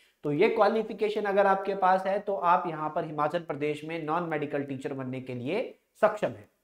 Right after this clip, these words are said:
उसके बाद बात करेंगे एज limit की। तो age limit minimum अठारह वर्ष और maximum पैंतालीस वर्ष यहाँ पर दी गई है। और अगर आपके पास कोई category है, यानी कि,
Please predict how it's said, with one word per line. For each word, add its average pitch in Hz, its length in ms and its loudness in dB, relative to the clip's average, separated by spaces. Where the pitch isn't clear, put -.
उसके 226 300 2
बाद 233 240 8
बात 214 340 6
करेंगे 202 260 0
एज 185 300 4
limit 139 340 -2
की। 123 80 -6
तो - 160 -12
age 233 240 8
limit 254 300 2
minimum 233 420 0
अठारह 170 420 6
वर्ष 233 220 6
और 190 120 2
maximum 190 480 2
पैंतालीस 143 580 0
वर्ष 196 200 -6
यहाँ 147 240 -4
पर 147 100 0
दी 147 200 -2
गई 151 180 0
है। 214 360 2
और 247 220 6
अगर 240 300 6
आपके 190 340 4
पास 135 400 0
कोई 180 240 4
category 190 640 4
है, 143 260 0
यानी 151 260 2
कि, 147 220 0